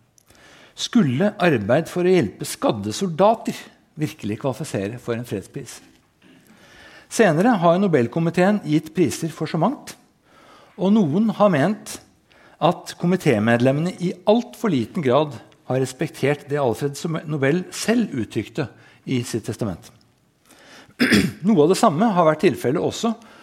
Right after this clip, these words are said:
når det gjelder prisene fra det svenske akademi, selvfølgelig.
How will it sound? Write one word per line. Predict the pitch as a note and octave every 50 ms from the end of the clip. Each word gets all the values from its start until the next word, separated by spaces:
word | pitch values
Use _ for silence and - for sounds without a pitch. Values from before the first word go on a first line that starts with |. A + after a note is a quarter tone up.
| - - - _ -
når | D#3+ E3
det | E3 F#3 C#3+
gjelder | A2+ B2+ D#3 D#3
prisene | F#3 F3+ - - - - G#2+ B2+ D#3+ D3+ - - - _ - _ _
fra | - D3 C3+ C3 D3+
det | D3 D3+ -
svenske | - G3 C#3+ G#2 - - D3+
akademi, | B2+ B2+ - E3+ D#3+ F#3+ G3 A#3+ C4 A#3+
selvfølgelig. | - E3+ A2+ A#2 G2 F2+ -